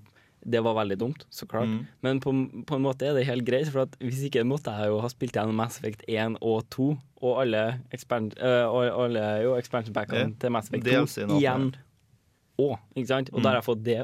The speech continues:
Speaker 1: oppå alt det andre som jeg skal spille gjennom. Og så senere i år nå, så kommer jo spill som jeg vet jeg skal kjøpe, eh, blant annet Skyrim og Gears of War tre,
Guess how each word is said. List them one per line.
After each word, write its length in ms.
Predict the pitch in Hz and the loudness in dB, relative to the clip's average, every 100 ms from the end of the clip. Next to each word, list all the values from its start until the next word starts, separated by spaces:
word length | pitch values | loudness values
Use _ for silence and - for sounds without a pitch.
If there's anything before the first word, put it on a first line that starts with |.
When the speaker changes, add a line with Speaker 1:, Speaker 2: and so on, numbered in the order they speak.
| - | -6
Speaker 1:
oppå 300 | - _ - | -12 _ -2
alt 140 | 117 127 | 0 0
det 80 | 143 | 0
andre 200 | 135 104 | 0 0
som 140 | 107 110 | -2 -4
jeg 60 | |
skal 140 | 113 120 | -6 -6
spille 240 | - 120 | -2 -2
gjennom. 200 | 98 101 101 - - - | -2 -4 -6 -16 -20 -6
Og 120 | 131 131 | -2 -2
så 60 | 120 | 0
senere 320 | 131 120 107 | 0 2 2
i 60 | 117 | 2
år 140 | 143 | 2
nå, 60 | 139 | 0
så 140 | 131 135 | -2 -4
kommer 300 | 135 113 107 | -2 -2 -2
jo 80 | 113 - _ _ - | -4 -8 _ _ -8
spill 220 | 131 117 | -4 -2
som 100 | 120 | 0
jeg 300 | 98 113 139 | 0 0 2
vet 340 | 139 139 139 - | 2 4 2 -2
jeg 200 | 135 123 | -2 0
skal 500 | - - - 120 113 | -4 -12 -2 0 2
kjøpe, 480 | 113 - 165 - - | 0 2 0 0 -4
eh, 220 | 135 131 | 2 2
blant 300 | 127 123 123 | 2 0 -2
annet 420 | 123 113 104 104 113 | -2 0 2 0 -2
Skyrim 720 | - 120 104 101 101 135 151 | -4 0 2 0 0 -2 -2
og 480 | 117 113 110 107 104 | -2 0 0 -2 0
Gears 280 | 113 104 113 | -2 -2 -4
of 60 | |
War 120 | 107 104 | -6 -6
tre, 440 | - 107 113 147 | -4 -2 -2 -2